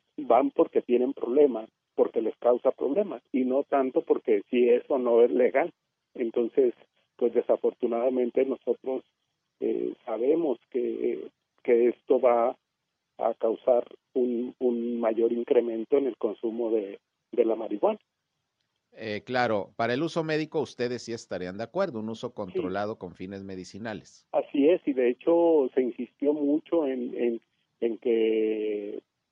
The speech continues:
Speaker 1: se pusiera ahora sí como, como con numerito, <laughs> este, la cantidad de recursos que se deberían de destinar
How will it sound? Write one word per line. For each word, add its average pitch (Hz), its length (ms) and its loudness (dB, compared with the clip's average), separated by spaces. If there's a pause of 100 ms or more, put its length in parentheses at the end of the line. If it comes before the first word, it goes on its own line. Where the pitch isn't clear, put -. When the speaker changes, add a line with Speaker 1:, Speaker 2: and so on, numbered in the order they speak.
(160)
Speaker 1:
se 127 120 2
pusiera 139 760 0
ahora 135 340 0
sí 143 80 -6
como, 135 540 0 (320)
como 117 240 2
con 117 160 0
numerito, 117 600 0 (120)
<laughs> - 340 2
este, 127 880 0 (380)
la 120 240 -4
cantidad 117 540 -2
de 131 100 4
recursos 143 720 -2
que 143 120 0
se 113 160 -2
deberían 110 560 -2
de 135 120 0
destinar 131 720 -4